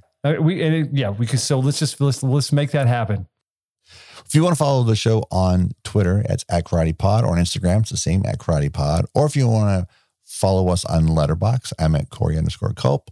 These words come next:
Speaker 2: Or if you wanna support the show on Patreon, thank you, Patreon supporters. That's patreon dot com slash K I T G podcast.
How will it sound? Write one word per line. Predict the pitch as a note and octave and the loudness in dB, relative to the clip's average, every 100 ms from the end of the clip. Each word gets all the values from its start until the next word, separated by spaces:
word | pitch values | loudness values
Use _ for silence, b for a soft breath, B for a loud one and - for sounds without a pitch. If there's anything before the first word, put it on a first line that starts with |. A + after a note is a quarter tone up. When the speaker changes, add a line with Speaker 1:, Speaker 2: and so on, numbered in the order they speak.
| - | -2
Speaker 2:
Or | G3+ | 0
if | E3+ | 2
you | D3 | 2
wanna | A2+ | 0
support | - G2 F#2+ | 0 -4 -2
the | |
show | F2 F2+ | -2 0
on | E2 | 0
Patreon, | D#2+ E2+ D#2 E2+ E2+ | 0 0 0 -2 0
thank | B2+ B2+ | -2 -2
you, | F#2+ | -4
Patreon | - D3 - D2 | -2 -2 -2 -2
supporters. | - C#2+ C#2+ E2+ A2 A2 | -4 -2 -2 0 -2 -2
That's | - - | -8 -4
patreon | C#2 - D2 | -4 0 0
dot | D2+ C2+ | 0 -2
com | D2 D2+ | -2 -2
slash | - D2 D#2 | 0 -2 -4
K | - E2 | -2 0
I | D#2 | 0
T | D#2 F2+ | -2 -4
G | D#2+ E2+ | -2 -2
podcast. | D2+ - - - - - - | -4 -8 -8 -6 -6 -8 -12